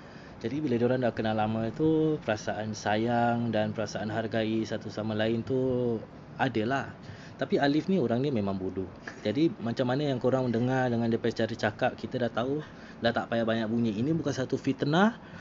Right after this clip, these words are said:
tapi ini aku meyakinkan kebenarannya. Dia memang bodoh. Kenapa aku cakap dia bodoh?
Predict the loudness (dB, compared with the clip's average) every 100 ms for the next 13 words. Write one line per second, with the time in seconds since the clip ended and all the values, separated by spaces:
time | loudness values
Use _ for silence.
0 | -12 -2 -2 2 2 4 2 2 2 4
1 | 4 6 8 8 10 8 8 2 -16 -10
2 | -2 2 6 6 6 4 0 -6 -14 -18
3 | -18 -18 -18 -12 0 2 4 2 2 2
4 | 2 0 -2 -14 -16 -14 -14 -14 -16 -14
5 | -8 0 2 2 0 0 -2 -2 0 0
6 | 0 -2